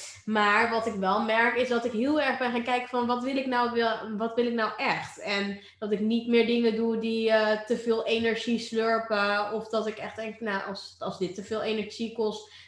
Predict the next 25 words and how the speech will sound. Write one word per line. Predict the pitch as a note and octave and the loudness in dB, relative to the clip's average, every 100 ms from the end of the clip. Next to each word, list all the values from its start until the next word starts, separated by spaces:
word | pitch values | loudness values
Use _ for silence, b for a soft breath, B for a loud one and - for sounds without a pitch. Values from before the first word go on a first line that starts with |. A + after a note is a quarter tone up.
| B | B
dan, | G3+ G#3 G#3+ G#3+ | 2 2 2 0
eh, | G#3 G#3 G#3 | 0 0 0
dan | A#3 | 0
stop | D4+ E4+ | 2 0
ik | F#4 | 0
er | G#3+ | 0
ook | A3 G#3+ | 0 -2
veel | - G#3+ | 0 0
sneller | G#3 G#3+ G3 F#3+ | 0 -2 0 2
mee. | F#3+ G#3+ | 0 0
Maar | A#3 G#3+ | 0 -2
ik | G3+ | -6
besteed | - A#3 A3 | 0 2 4
ook | G#3 F#3 | 2 0
dingen | G3 F#3+ | 0 2
weer | F#3 F#3+ - | 0 -2 0
uit. | B3 B3 B3 B3 - B B B | 4 4 4 0 -10 B B B
Dus | A3 G3 | -4 2
dat, | A#3 A#3+ A#3 | 6 4 4
eh, | A#3 A3+ A#3 | 0 2 2
dat | A#3+ | 2
is | |
heel | C4+ B3 | 6 6
fijn, | B3 A#3 A3 | 4 2 2
dat | G3+ | 0